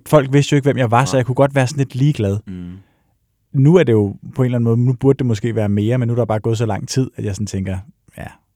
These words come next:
Speaker 2: Ja.
Speaker 1: det går nok.
Speaker 2: Ja. Men du besluttede dig for, at du gerne vil skrive en bog. Altså, hvad,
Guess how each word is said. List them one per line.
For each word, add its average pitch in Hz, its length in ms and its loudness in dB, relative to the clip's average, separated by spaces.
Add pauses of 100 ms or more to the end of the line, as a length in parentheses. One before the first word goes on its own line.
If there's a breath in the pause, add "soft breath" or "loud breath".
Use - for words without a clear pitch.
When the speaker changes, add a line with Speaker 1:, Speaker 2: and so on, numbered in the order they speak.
(240)
Speaker 2:
Ja. 87 120 -12 (260)
Speaker 1:
det - 80 -16
går 95 160 -8
nok. - 140 -14 (240)
Speaker 2:
Ja. 85 80 -12 (1400 soft breath)
Men 113 220 -6
du 120 80 -12
besluttede 151 300 -2
dig 143 80 -4
for, 147 60 -4
at 135 60 -2
du 131 80 -8
gerne 127 180 -2
vil 139 80 -8
skrive - 180 -6
en 143 80 -4
bog. 139 240 -6
Altså, 110 160 -10
hvad, 107 560 -6